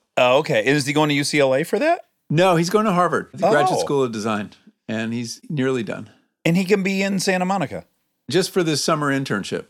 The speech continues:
Speaker 2: It's a job working for his, actually one of his professors. But, you know, everything is global now. I mean, he can have a L A professor while he's in Cambridge and vice versa. So.
Speaker 1: Yeah, were you continuing to teach during the pandemic?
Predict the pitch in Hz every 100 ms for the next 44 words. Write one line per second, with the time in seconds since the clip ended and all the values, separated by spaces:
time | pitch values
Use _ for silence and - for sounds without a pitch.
0 | _ _ 135 - 117 127 120 117 113 110
1 | 127 113 107 - 104 - 107 104 98 98
2 | 120 101 - 113 117 - 101 104 101 95
3 | - 113 95 101 - - _ _ - 147
4 | - 185 175 127 139 170 156 135 113 -
5 | - - _ - 127 127 110 98 113 107
6 | 120 117 117 131 123 113 107 104 _ 113
7 | 117 110 107 117 104 101 110 98 98 101
8 | 98 113 143 139 127 117 110 101 95 92
9 | - 95 - - - - 101 104 _ _
10 | _ - 156 233 165 170 180 214 240 -
11 | 175 151 175 175 170 170 170 151 143 151
12 | 156 151 - 143 139 139 147 135 135 135
13 | 190